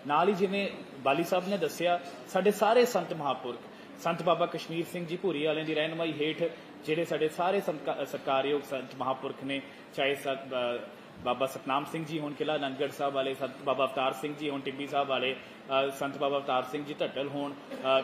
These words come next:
ਗੁਰੂ ਕੇ ਬਾਗ ਵਾਲੇ ਸੰਤ ਹੋਣ, ਖ-, ਬਾਬਾ ਸੇਵਾ ਸਿੰਘ ਜੀ ਖਡੂਰ ਸਾਹਿਬ ਵਾਲੇ ਹੋਣ, ਸਾਰੇ ਸੰਤਾਂ ਮਹਾਂਪੁਰਖਾਂ ਦੇ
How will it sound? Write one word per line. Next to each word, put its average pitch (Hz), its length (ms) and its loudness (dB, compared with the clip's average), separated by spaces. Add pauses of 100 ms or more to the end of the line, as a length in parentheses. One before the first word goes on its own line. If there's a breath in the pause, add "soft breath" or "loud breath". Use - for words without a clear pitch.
(120)
ਗੁਰੂ 160 160 0
ਕੇ 170 140 0
ਬਾਗ 139 260 4
ਵਾਲੇ 143 160 2
ਸੰਤ 139 300 -6
ਹੋਣ, 143 120 -4
ਖ-, 139 120 -8
ਬਾਬਾ 131 300 0
ਸੇਵਾ 147 300 0
ਸਿੰਘ 151 180 -4
ਜੀ 151 120 -6
ਖਡੂਰ 147 300 -4
ਸਾਹਿਬ 147 220 0
ਵਾਲੇ 143 220 0
ਹੋਣ, 151 140 -4 (240 loud breath)
ਸਾਰੇ 294 380 12
ਸੰਤਾਂ 233 380 6
ਮਹਾਂਪੁਰਖਾਂ 190 640 2
ਦੇ 185 200 0